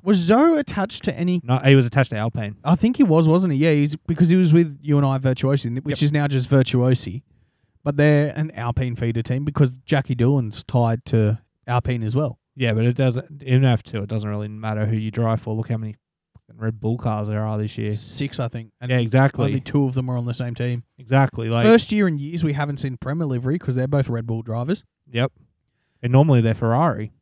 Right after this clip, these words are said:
Speaker 1: Yeah. Yeah, yeah. They were a massive Ferrari feed team. But i-, if anyone doesn't know, Red Bull made the decision last year that if you're part of their junior academy, you get a Red Bull liveried car,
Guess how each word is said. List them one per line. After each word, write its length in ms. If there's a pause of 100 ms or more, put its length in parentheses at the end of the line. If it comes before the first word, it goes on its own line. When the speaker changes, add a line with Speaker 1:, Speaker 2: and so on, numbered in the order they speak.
(200)
Speaker 1:
Yeah. 240 (220)
Yeah, 160 (120)
yeah. 60
They 180
were 120
a 40
massive 580
Ferrari 340
feed 240
team. 180
But 220 (200)
i-, 40
if 320
anyone 240
doesn't 280
know, 160
Red 260
Bull 160
made 220
the 60
decision 840 (240)
last 360
year 200 (400)
that 140
if 160
you're 260
part 220
of 80
their 100
junior 340
academy, 400
you 140
get 140
a 60
Red 200
Bull 180
liveried 340
car, 300